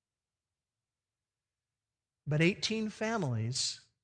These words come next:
wept over the loss of a husband, or the loss of a father, or the loss of a sister, or the loss of a brother. Suffering and disasters recalibrate our value system.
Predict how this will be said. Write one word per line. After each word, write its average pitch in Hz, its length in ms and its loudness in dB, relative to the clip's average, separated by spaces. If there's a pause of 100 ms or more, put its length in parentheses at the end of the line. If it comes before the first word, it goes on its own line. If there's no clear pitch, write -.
(1300)
wept 170 480 2
over 147 240 -2
the 139 100 -2
loss 160 480 2
of 160 160 -6
a 160 60 -2
husband, 135 480 -4
or 143 120 -6
the 131 100 -4
loss 175 480 0
of 156 200 -8
a 160 60 -8
father, 117 580 -6
or 131 100 -10
the 117 120 -6
loss 165 500 0
of 151 120 -10
a 143 60 -6
sister, - 440 -4
or 131 300 -18
the 113 140 -14
loss 120 400 -4 (100)
of 127 80 -12
a 120 60 -8
brother. 127 400 -10 (4000)
Suffering 247 320 4
and 160 80 4
disasters 160 640 2
recalibrate 160 720 -2
our 135 80 -2
value 143 420 -4
system. 123 420 -4